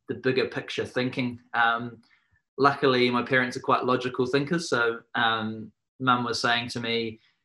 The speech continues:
she's just breaking down time frames, really. She's like, "Hey, look, it's the end of two thousand and six, you know, have a few weeks off over Christmas,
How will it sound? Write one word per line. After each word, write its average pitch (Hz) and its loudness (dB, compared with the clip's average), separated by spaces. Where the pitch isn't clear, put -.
she's - -2
just - 2
breaking 123 2
down 107 -2
time 120 0
frames, 110 -2
really. 110 -2
She's 120 -4
like, 117 4
"Hey, 131 -2
look, 113 0
it's 117 -6
the 123 2
end 139 4
of 139 0
two 135 4
thousand 123 2
and 120 -8
six, - -4
you 120 -2
know, 127 2
have 151 0
a 151 2
few 143 4
weeks 131 4
off 127 4
over 117 0
Christmas, 123 -2